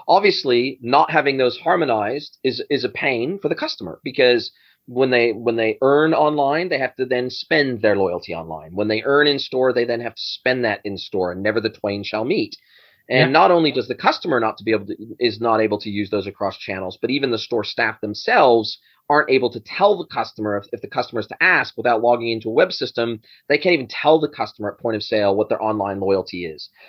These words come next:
Speaker 1: So it creates a fragmented and disjointed experience for the customer, and they're not able to aggregate their loyalty across channels. So in that scenario, the merchant really is a multi-channel business,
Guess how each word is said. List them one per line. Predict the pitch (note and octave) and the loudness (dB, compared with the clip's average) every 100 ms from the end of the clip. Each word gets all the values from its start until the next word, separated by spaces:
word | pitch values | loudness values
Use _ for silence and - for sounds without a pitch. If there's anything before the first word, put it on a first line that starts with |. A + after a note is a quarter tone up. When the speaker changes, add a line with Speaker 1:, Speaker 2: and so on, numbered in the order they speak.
| - | -2
Speaker 1:
So | C#3+ | 2
it | C3+ | 4
creates | - D#3 D#3 | 4 2 2
a | |
fragmented | - - D3 C#3+ C#3 C3 B2 A#2+ | -8 -2 2 2 2 -2 -2 -2
and | A2 G#2+ | -4 -2
disjointed | A#2+ C3 - A#2+ G#2+ - | -2 -2 0 -2 -2 -4
experience | G2+ - G#2+ G2+ G2 | -8 -4 -2 -2 -4
for | F#2+ | -8
the | F#2+ | -8
customer, | - F#2+ - F#2+ | -6 -8 -6 -6
and | F#2+ | -2
they're | G2+ | 0
not | A#2 A#2 | 4 4
able | A2 | 2
to | - - | -2 -2
aggregate | A#2 B2 A#2+ G#2+ G2+ | 0 2 0 -2 -2
their | G2+ G2 | 0 0
loyalty | G2+ G2+ G2 F#2+ F2 _ _ - | 2 0 -2 -6 -10 _ _ -8
across | G#2+ C#3+ A2 - | 0 2 2 -2
channels. | A2+ F#2 D2+ - | -6 -8 -8 -4
So | A2 | 0
in | |
that | D3+ A3 | 2 0
scenario, | - D#3+ C3+ B2+ B2 A#2+ - _ _ B2 | 0 2 4 6 6 2 0 _ _ -2
the | |
merchant | C3 D3 D3 G#2+ | 2 2 2 0
really | B2 A#2 | 2 2
is | G#2 | 0
a | |
multi-channel | G#2+ A#2+ C3+ D#3+ A3+ - C3 A2+ A2+ G2+ | -4 -4 2 4 4 0 -10 -6 -2 -2
business, | F#2 G2 - F#2+ F#2+ | 0 -2 -4 -8 -8